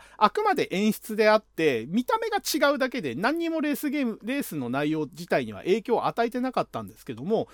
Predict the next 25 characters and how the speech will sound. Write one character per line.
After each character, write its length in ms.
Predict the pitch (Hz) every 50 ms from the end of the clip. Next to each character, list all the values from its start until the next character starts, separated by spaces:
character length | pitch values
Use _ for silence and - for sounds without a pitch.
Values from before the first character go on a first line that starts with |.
| - - - -
ま 100 | - 226
あ、 20 |
こ 160 | - - 294 330
の 140 | 370 381
ゲ 180 | 370 403 403 370
ー 20 |
ム 140 | 320 220 165
で 100 | 139 135
は、 300 | 143 190 226 185 131 - - - - _ -
夜 160 | 240 311 359
間 220 | - 370 330 269
に 140 | 226 190 165
な 100 | 160 151
る 120 | 143 -
と 100 | - 117
本 240 | 110 - 220 233 226
当 180 | 208 - 220 214
に 120 | 202 202
真 100 | 190 175
っ 80 | 165 -
暗 220 | - 233 226 202 165
に 140 | 135 120
な 140 | 113 110 101
っ 20 | -
て、 420 | _ _ 190 180 151 123 95 -